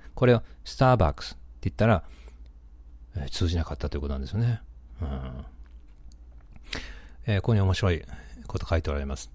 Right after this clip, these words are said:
「東京に住んでいろんな英語を聞き慣れているフィリピンの方は、あ、都会に住んでいろんな英語を聞き慣れているフィリピンの方は、僕のスターバックス、Rを補って聞き取ってくれたのかな」と。ね。えー、皆さん、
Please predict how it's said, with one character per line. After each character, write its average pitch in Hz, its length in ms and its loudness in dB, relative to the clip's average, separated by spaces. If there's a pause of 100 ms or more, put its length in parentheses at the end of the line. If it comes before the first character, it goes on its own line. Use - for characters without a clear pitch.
「東 147 220 10
京 135 160 6
に 131 100 6
住 131 160 6
ん 117 40 8
で 101 100 6
い 95 80 6
ろ 127 120 6
ん 131 100 6
な 127 100 6
英 117 160 6
語 117 120 6
を 98 40 6
聞 - 160 -2
き - 100 4
慣 165 140 8
れ 139 80 4
て 107 100 4
い 95 40 6
る 87 80 2
フ - 80 -4
ィ 104 60 4
リ 87 80 2
ピ 80 100 0
ン 78 40 2
の 73 80 0
方 76 220 -2
は、 71 160 -2
あ、 - 60 -2 (100)
都 120 100 6
会 135 240 8
に 127 80 8
住 131 180 4
ん 98 100 8
で 104 120 10
い 101 100 6
ろ 113 120 8
ん 110 80 2
な 107 80 4
英 107 140 4
語 98 60 4
を 87 40 2
聞 - 140 -8
き 143 80 -2
慣 147 80 4
れ 139 100 4
て 127 80 2
い - 20 2
る 123 80 2
フ 131 120 -2
ィ 131 120 4
リ 131 80 4
ピ - 200 0
ン 135 60 4
の 123 100 6
方 123 260 6
は、 143 220 10 (800)
僕 107 220 4
の 85 80 4
ス - 120 -4
タ 92 220 2
ー - 20 -4
バ 80 140 0
ッ - 100 -16
ク - 80 -12
ス、 - 160 -8
R 113 320 6
を 78 60 2
補 76 60 2
っ 80 40 0 (240)
て - 140 -6
聞 - 20 -12
き - 200 -10
取 92 140 0
っ - 40 -10
て - 120 -6
く - 120 -4
れ 76 60 -4
た 82 120 -2
の 73 100 -2
か - 140 -6
な」 73 180 0
と。 - 180 -6 (280)
ね。 92 180 0 (640)
え - 360 -8
ー、 - 60 -18 (200)
皆 117 80 6
さ 101 80 4
ん、 85 100 -2